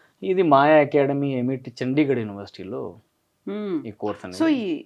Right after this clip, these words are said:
Speaker 2: ఈ మూడు ఎక్కడ ఉన్నాయి? మా దగ్గర లేవు,
Speaker 1: ఆహా,
Speaker 2: మన రాష్ట్రంలో
Speaker 1: మన
Speaker 2: లేవు.
Speaker 1: రాష్ట్రంలో లేవు. ఎమిట్ is నోయిడా మేడం.
Speaker 2: అవును.
Speaker 1: ఆ, ఇవన్నీ
Speaker 2: Hmm.
Speaker 1: బయట రాష్ట్రాలు, మహారాష్ట్ర and చండీగఢ్ is, చండీగఢ్ యూనివర్సిటీ one of the popular universities in
Speaker 2: అవును.
Speaker 1: ప్రైవేట్ యూనివర్సిటీస్. ఇది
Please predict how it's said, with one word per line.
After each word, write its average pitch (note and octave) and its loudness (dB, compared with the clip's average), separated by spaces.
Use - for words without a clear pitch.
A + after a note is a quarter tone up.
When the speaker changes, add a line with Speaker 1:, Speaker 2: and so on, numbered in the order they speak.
Speaker 2:
ఈ A3+ -6
మూడు C#4 4
ఎక్కడ C#4+ 0
ఉన్నాయి? B3+ 0
మా G#3+ 2
దగ్గర A#3 2
లేవు, D#3+ 0
Speaker 1:
ఆహా, C#3 -6
Speaker 2:
మన G3 2
రాష్ట్రంలో F#3+ 0
Speaker 1:
మన D#3 2
Speaker 2:
లేవు. C#3+ 2
Speaker 1:
రాష్ట్రంలో C3 -4
లేవు. - -12
ఎమిట్ G3 2
is E3+ -4
నోయిడా G#2+ -6
మేడం. C2+ -16
Speaker 2:
అవును. D#3+ -6
Speaker 1:
ఆ, - -20
ఇవన్నీ F3 -8
Speaker 2:
Hmm. A2 -8
Speaker 1:
బయట G#2 -6
రాష్ట్రాలు, G2 -10
మహారాష్ట్ర G2 -12
and G2 -18
చండీగఢ్ F#2 -18
is, E2 -20
చండీగఢ్ F2+ -16
యూనివర్సిటీ D#2+ -18
one C#3 -4
of C#3+ -6
the C#3 -6
popular A#2+ -2
universities G2+ -16
in F2+ -18
Speaker 2:
అవును. F#2+ -16
Speaker 1:
ప్రైవేట్ D3 0
యూనివర్సిటీస్. A#2 -14
ఇది G#2+ -16